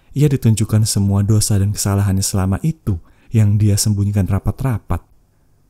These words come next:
serta akibat yang akan terjadi padanya kalau dia nggak mau nurut sama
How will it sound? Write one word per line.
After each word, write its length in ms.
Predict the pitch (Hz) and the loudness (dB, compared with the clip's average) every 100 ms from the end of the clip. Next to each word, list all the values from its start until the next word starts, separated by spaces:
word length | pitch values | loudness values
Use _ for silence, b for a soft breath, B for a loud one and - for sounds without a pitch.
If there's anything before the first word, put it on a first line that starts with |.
| _ | _
serta 600 | - 135 120 - 113 101 - - | -4 0 0 2 0 0 -4 -8
akibat 400 | 117 117 107 104 | -4 0 0 0
yang 80 | 104 | -2
akan 160 | 104 - 101 | -2 -2 -2
terjadi 240 | 107 101 - | 0 0 0
padanya 640 | 104 123 143 127 87 78 - | 2 4 4 2 0 -4 -4
kalau 160 | 101 | -2
dia 240 | 92 101 98 | 0 0 0
nggak 240 | 104 - | 0 0
mau 240 | 104 104 107 | 0 0 2
nurut 320 | 139 120 90 | 2 2 -2
sama 240 | - 95 | 0 0